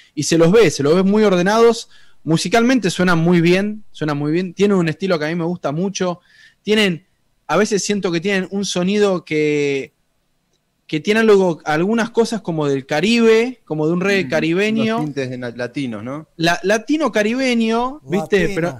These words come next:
Speaker 1: pero, pero, pero no, no, no
Speaker 2: Caribeño.
Speaker 1: latino de eso, sino de quizá las percusiones o,
Speaker 2: Sí.
Speaker 1: o tiene, tiene un aire así. Y, y los veo que a nivel imagen también han evolucionado un montón.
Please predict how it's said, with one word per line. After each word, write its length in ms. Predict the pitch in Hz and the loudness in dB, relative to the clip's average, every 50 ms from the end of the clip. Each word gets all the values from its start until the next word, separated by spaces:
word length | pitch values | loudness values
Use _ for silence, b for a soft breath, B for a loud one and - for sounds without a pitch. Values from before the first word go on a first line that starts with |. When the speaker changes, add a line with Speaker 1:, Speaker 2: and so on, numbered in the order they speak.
| 151 | -10
Speaker 1:
pero, 200 | - 180 180 175 - - - | -8 -6 -6 -6 -8 -10 -12
pero, 180 | 185 170 - - b b b b - | -12 -12 -12 -14 b b b b -8
pero 200 | 185 180 196 208 | -4 -2 0 0
no, 140 | 226 277 | 0 0
no, 60 | 285 247 | 0 0
no 120 | 233 269 | 0 0
Speaker 2:
Caribeño. 220 | 277 262 233 254 277 | 0 0 0 0 0
Speaker 1:
latino 480 | 269 240 202 - 233 233 226 226 214 202 | 2 0 0 0 0 2 2 4 4 4
de 120 | 202 214 233 | 4 4 4
eso, 260 | 226 - 247 247 233 | 2 0 -2 -2 -4
sino 280 | - 208 196 214 226 226 | -2 -4 -4 -4 -2 0
de 540 | 220 208 190 175 160 156 147 127 - 65 - | 0 0 0 -2 -2 -4 -4 -6 -8 -12 -18
quizá 220 | - 175 170 - 226 | -14 -12 -6 -4 -2
las 100 | 226 202 | -2 -2
percusiones 1200 | - - 156 151 - 165 156 - - 214 233 233 226 220 214 208 196 185 175 170 165 156 151 - | -4 -4 -6 -6 -6 -8 -10 -8 -4 0 2 2 4 4 2 2 0 0 0 -2 -4 -6 -6 -6
o, 240 | 160 151 143 139 - B B | -6 -6 -6 -6 -10 B B
Speaker 2:
Sí. 140 | 120 113 110 B B B B _ | -18 -18 -18 B B B B _
Speaker 1:
o 220 | - 156 156 147 - | -4 -4 -4 -4 -6
tiene, 260 | - - 214 214 196 | -6 -6 -6 -4 -4
tiene 200 | 165 180 208 214 202 | -4 -6 -4 -2 -2
un 80 | 190 196 | -2 0
aire 220 | 208 208 196 196 | 0 0 0 0
así. 380 | 190 190 - 220 233 254 294 _ b b b b b b b b - | -2 -2 -4 -6 -6 -6 -8 _ b b b b b b b b -10
Y, 300 | 190 190 190 190 180 185 - | -6 -6 -4 -4 -6 -8 -10
y 120 | 175 185 | -8 -4
los 180 | 180 202 190 180 | -2 -2 0 -2
veo 240 | 226 285 311 240 - | -2 -2 -2 -4 -4
que 300 | - 170 156 151 151 _ - | -4 -6 -6 -6 -8 _ -8
a 100 | 151 156 | -6 -4
nivel 300 | 170 180 190 226 240 226 | -4 -2 -2 -2 -2 -2
imagen 520 | 202 185 214 233 233 - 208 170 156 151 | -2 -2 -2 -4 -4 -4 -4 -4 -6 -8
también 460 | - - 147 147 165 190 262 254 208 | -8 -6 -6 -6 -4 -2 -2 -2 -2
han 140 | 170 160 156 | -2 -2 -2
evolucionado 500 | 147 147 143 143 139 139 - 143 151 151 | -2 -2 -4 -4 -6 -6 -6 -6 -6 -4
un 80 | 147 143 | -4 -4
montón. 540 | 143 135 135 123 - 135 127 120 113 - | -6 -6 -6 -6 -6 -6 -6 -6 -8 -12